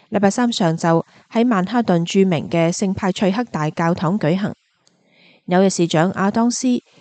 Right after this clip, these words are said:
市警察局局長塞維爾出席並致辭。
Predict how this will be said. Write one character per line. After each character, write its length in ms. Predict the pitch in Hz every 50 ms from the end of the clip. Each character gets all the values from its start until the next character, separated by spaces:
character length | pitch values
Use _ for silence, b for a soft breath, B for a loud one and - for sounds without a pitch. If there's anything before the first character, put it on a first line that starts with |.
| b b
市 200 | - - 247 240
警 180 | - 214 254
察 160 | 262 - 277
局 140 | 220 - 175
局 140 | 175 - 180 -
長 300 | - 165 151 165 208 233
塞 160 | - 240 240
維 60 | 214
爾 280 | 190 156 143 135 151 165
出 220 | - - 254 -
席 140 | - 160 - - _
並 220 | 175 165 160 151
致 160 | - - 156 156
辭。 260 | - - - -